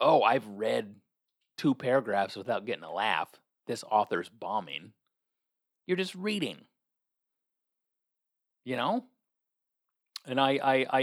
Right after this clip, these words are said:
appreciate that. Although it, I also, you know, there's, I'm kind of, uh, neck deep in, uh,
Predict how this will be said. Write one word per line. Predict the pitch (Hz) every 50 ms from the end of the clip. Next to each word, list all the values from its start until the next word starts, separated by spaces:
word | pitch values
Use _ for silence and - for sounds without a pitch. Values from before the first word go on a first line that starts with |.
| 127 123
appreciate | 143 - - 254 233 - - 139 113 98 95 -
that. | - 90 95 - - -
Although | 127 131 131 131 131
it, | 127 131 _ _ _ _ _ _ _ _ _ _ _ _ _ _ _ _ _ _ _ _ _ _ _ _ _ _ _ _ _ _ _ _ _ _ _ _ _ _ _ _ _ _ _ - - -
I | 120 131
also, | 135 127 - 139 117 -
you | 170 170 135
know, | 107 90 - _ -
there's, | 131 139 131 - - _ _ _ _ _ _ _ _ _ _ _ _ _ _ _ -
I'm | 117 127
kind | - - 139 131
of, | 120 101 98
uh, | 95 87 85 85 82 87 - -
neck | 110 120 123 123 - - -
deep | - 120 113 104 -
in, | 92 90 90 87
uh, | 87 85 82 85